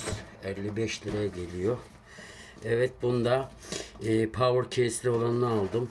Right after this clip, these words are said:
Yani şarj aletlisi. Kutudan çıkanlar. Power case. Şarj aletiyle makina. Sonra cıma daha ne var? Evet. Temizleme kiti var.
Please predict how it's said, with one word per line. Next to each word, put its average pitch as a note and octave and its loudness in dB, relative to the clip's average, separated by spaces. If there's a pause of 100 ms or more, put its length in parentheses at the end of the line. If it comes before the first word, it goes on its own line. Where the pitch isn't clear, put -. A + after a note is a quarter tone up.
(120)
Yani G2+ 2
şarj G2+ 0
aletlisi. F#2 -2 (120)
Kutudan G#2 -2 (160)
çıkanlar. G#2 0 (720)
Power G#2+ 0
case. A2 0 (880)
Şarj G#2 0
aletiyle G#2 2
makina. G2+ 2 (220)
Sonra G2+ -2
cıma G2+ 0 (360)
daha G2 -6
ne F#2+ -4
var? F#2 2 (680)
Evet. G2+ -2 (2250)
Temizleme A#2+ 2
kiti A#2 2
var. G#2 2